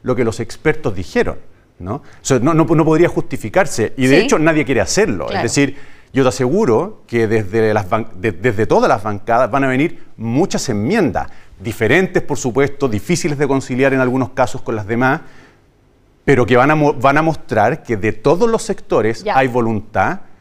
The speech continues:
Speaker 1: por meterle mano al anteproyecto.
Speaker 2: Ya, pero ¿no considera que las enmiendas que está presentando el Partido Republicano en esta instancia son bastante, eh, no decir radicales, pero muy representativas del
Speaker 1: Muy rep-,
Speaker 2: pensamiento,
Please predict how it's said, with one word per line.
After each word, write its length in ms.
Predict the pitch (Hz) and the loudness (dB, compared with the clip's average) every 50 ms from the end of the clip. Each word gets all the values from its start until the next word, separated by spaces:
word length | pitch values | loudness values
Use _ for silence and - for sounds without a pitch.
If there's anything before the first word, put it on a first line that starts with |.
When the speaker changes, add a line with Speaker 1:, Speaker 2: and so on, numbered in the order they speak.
| _ _ _ | _ _ _
Speaker 1:
por 140 | 113 107 | -2 0
meterle 320 | 101 104 101 107 107 107 104 | 0 2 2 2 2 2 0
mano 180 | 101 104 98 | 0 0 0
al 60 | 95 95 | -2 -2
anteproyecto. 600 | 90 - 95 87 101 120 170 202 - - - - | -4 -6 -8 -8 -6 -6 -6 -8 -10 -12 -14 -6
Speaker 2:
Ya, 220 | 240 233 196 180 - | -2 0 0 0 2
pero 180 | 214 190 196 | 2 2 4
¿no 140 | 214 240 240 | 4 2 2
considera 320 | 285 277 - 294 285 277 - | 0 0 2 2 2 2 2
que 100 | - 247 | 2 0
las 100 | 226 220 | 0 0
enmiendas 300 | 220 226 247 262 277 269 | 0 -2 -2 -2 -2 -2
que 80 | 254 | -2
está 140 | 240 247 233 | -2 -2 -2
presentando 420 | 233 - 247 220 202 226 240 240 | -2 -2 -2 -2 -2 -2 -2 -2
el 60 | 233 - | -2 -2
Partido 240 | - 196 233 233 | -2 -2 -2 0
Republicano 420 | 226 196 208 233 208 196 233 226 233 | 0 0 -2 -2 -2 0 0 0 0
en 80 | 240 247 | -2 -4
esta 180 | 233 - 240 | -6 -6 -8
instancia 360 | 226 - - 233 247 247 269 - | -10 -6 -4 -4 -2 -2 -2 -2
son 260 | - 247 240 - - - | -2 -2 -4 -4 -6 -4
bastante, 920 | 202 - - - - - - 226 247 240 - - - 277 262 - - - - - - | -4 -4 -4 -4 -4 0 0 2 2 0 -2 0 0 2 2 2 -2 -6 -12 -8 -4
eh, 380 | 180 185 175 175 170 - - - - - _ _ _ _ _ _ _ _ | -2 0 0 0 0 -2 -6 -14 -20 -20 _ _ _ _ _ _ _ _
no 120 | 247 269 302 | 0 2 2
decir 340 | 269 - 285 - - - - | 2 2 0 -2 -2 -4 0
radicales, 520 | 190 185 190 196 196 - 370 392 302 254 254 | 0 2 2 2 2 2 2 4 4 2 2
pero 160 | - 214 208 196 | 2 0 0 0
muy 280 | 214 220 302 285 294 | 2 2 4 4 4
representativas 920 | 339 302 294 - - - - 277 208 - - 190 185 - 311 320 - 208 - | 4 2 0 0 -2 -2 -2 -4 -4 -2 -2 -2 -2 0 -2 0 0 2 2
del 100 | 147 170 | 4 4
Speaker 1:
Muy 120 | 202 220 | 4 4
rep-, 80 | 196 208 | 4 4
Speaker 2:
pensamiento, 480 | 226 214 196 185 202 202 202 196 - | 2 0 0 0 0 0 -2 -2 0